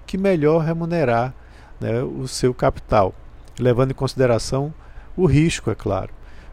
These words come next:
O spread entre Brasil e Estados Unidos aumentou a partir de hoje, mas os juros lá agora também são mais atrativos. É provável que o real continue se valorizando no curto prazo, mas esse movimento pode mudar com o término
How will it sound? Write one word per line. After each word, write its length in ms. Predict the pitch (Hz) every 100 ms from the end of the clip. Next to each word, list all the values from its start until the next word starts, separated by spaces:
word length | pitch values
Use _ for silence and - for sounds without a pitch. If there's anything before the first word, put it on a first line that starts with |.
| -
O 100 | 131
spread 680 | - - 123 135 160 123 -
entre 300 | 127 135 131
Brasil 460 | 117 135 131 110 143
e 40 |
Estados 320 | 143 139 123
Unidos 420 | 113 113 131 127 120
aumentou 680 | 135 165 175 - 123 127 127 - - - -
a 120 | 123
partir 340 | - 127 - 135
de 140 | 151
hoje, 380 | 156 123 104 95 - - -
mas 220 | 139 143
os 100 | 143
juros 320 | 120 147 147 120
lá 340 | 120 143 151 -
agora 320 | 147 139 160
também 380 | - 220 131 123
são 200 | - 151
mais 260 | 135 127 131
atrativos. 880 | 127 156 165 - 98 98 - - - - - - - - - - -
É 80 | 120
provável 600 | - 143 113 127 143 139
que 140 | -
o 40 | 131
real 400 | 135 123 117 127
continue 540 | - 139 139 131 156
se 120 | -
valorizando 680 | 151 147 143 127 117 127 135
no 100 | 131
curto 300 | - 139 170
prazo, 500 | - 123 107 98 - - - -
mas 180 | - 120
esse 200 | 131 127
movimento 500 | 131 131 117 127 -
pode 260 | - 135 143
mudar 420 | 151 135 117 117
com 200 | - 139
o 40 | 135
término 640 | - 120 123 127 131 151